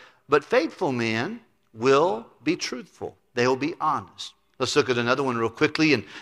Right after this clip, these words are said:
I, I'm gonna ask you to come back to, uh, chapter, chapter thirteen, but let's go first.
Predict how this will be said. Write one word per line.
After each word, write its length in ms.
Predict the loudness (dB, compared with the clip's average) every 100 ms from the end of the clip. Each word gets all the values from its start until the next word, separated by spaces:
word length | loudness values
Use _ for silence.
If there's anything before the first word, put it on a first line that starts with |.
| 0
I, 140 | 2 4
I'm 120 | 2
gonna 160 | 4 4
ask 240 | 4 4
you 60 | -2
to 80 |
come 200 | 0 0
back 300 | 4 2 2
to, 340 | -2 0 0 0
uh, 40 |
chapter, 580 | 0 2 2 0 -2 -2 -4
chapter 320 | 0 0 -2
thirteen, 480 | -2 -2 0 -2 -4
but 80 | 0
let's 220 | 0 2
go 120 | 0
first. 560 | 0 4 4 4 0